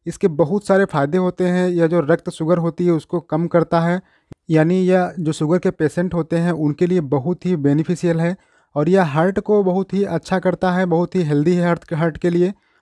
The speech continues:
आँखों की रोशनी के जो है उसको बढ़ाता है और बहुत सारी इसके फ़ायदे होते हैं। तो चलिए आज हम आपको इसको गमले में उगाकर दिखाएंगे और उसमें फ्रूटिंग भी आपको दिखाएंगे।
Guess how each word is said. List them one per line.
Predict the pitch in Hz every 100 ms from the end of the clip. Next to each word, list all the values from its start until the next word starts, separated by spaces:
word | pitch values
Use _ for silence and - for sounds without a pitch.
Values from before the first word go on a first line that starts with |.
| _
आँखों | 151 151 196
की | 190 190
रोशनी | 170 - 175
के | 180 180
जो | 175 170
है | 175
उसको | - 180
बढ़ाता | 156 143 131 170 165
है | 175 175 _ _ _
और | 143 147 151
बहुत | 139 160 185 220 214
सारी | 190 202
इसके | 196 - 196
फ़ायदे | 160 - 165 180
होते | 185 180 185
हैं। | 180 185 _ _
तो | 156
चलिए | 170 190 202
आज | 180 185
हम | 196
आपको | 196 180 196
इसको | 185 - 196 190 _
गमले | 139 156 165 190
में | 208 202
उगाकर | 180 170 185
दिखाएंगे | 180 175 170 175 196
और | 202 165
उसमें | - 190
फ्रूटिंग | 190 196 190 208
भी | 185
आपको | 170 - 190
दिखाएंगे। | 175 156 143 127 120